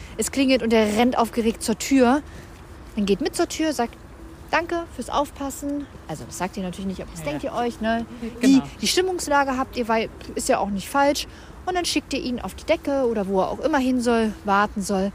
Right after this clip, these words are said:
Speaker 1: damit ihr die Situation reinigt, klärt,
Speaker 2: Mhm.
Speaker 1: regelt.
Speaker 2: Super. Also ihr Lieben, wir hoffen, wir konnten euch damit mal wieder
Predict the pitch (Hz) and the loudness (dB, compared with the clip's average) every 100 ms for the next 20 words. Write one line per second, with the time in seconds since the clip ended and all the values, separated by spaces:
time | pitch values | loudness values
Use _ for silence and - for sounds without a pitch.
0 | - - 160 165 240 262 202 170 170 160 | -8 -8 -8 -6 0 0 0 -6 -10 -12
1 | - 180 180 - - - - 202 208 208 | -8 -8 -8 -12 -18 -18 -10 -4 -4 -2
2 | 202 - - - 190 180 180 214 240 - | -6 -8 -14 -6 -4 0 0 0 -2 -6
3 | - - 160 - - - - - - - | -18 -8 -8 -8 -12 -16 -20 -20 -18 -18
4 | - - - - - - - - - - | -18 -18 -18 -18 -18 -18 -18 -18 -18 -18
5 | - - 208 196 160 151 - - - - | -18 -8 -6 -4 -6 -6 -14 -18 -18 -18
6 | - - - - - - 220 202 175 170 | -18 -18 -16 -16 -16 -8 -4 -2 -2 -4
7 | 175 175 180 233 277 330 370 - - - | -4 -4 -6 -4 -4 -6 -8 -14 -18 -18
8 | - - 190 - 262 240 190 208 240 - | -18 -12 -10 -6 -6 -6 -6 -4 -4 -8
9 | - - - - - 180 247 254 240 214 | -16 -18 -18 -12 -6 -4 -2 -4 -4 -4
10 | 208 220 208 214 | -4 -4 -4 -6